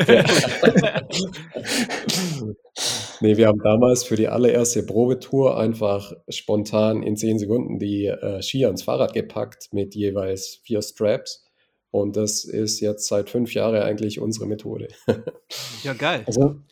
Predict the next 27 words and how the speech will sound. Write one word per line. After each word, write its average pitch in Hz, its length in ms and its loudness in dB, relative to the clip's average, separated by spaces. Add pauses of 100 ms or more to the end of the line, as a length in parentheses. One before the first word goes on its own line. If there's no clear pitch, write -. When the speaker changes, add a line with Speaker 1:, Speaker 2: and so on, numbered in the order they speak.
Speaker 3:
es - 180 0
gibt 180 240 4
mittlerweile 135 500 6
so 123 160 0
Skihalterungen, 120 840 0
was 113 140 -2
weiß 120 160 -4
ich, 143 300 -2
aber 117 300 -2
wir 123 200 2
sind 135 200 0
auch 123 120 0
drauf 123 260 0
gekommen, 127 220 -2
dass 120 160 -4
das 120 140 -6
für - 120 -8
uns 131 220 -6
gar 120 140 -2
nicht 127 120 -2
so 135 100 -2
viel 131 140 0
Sinn 143 220 4
macht, - 260 -2
weil 123 140 4
das 123 140 0
dann 123 300 0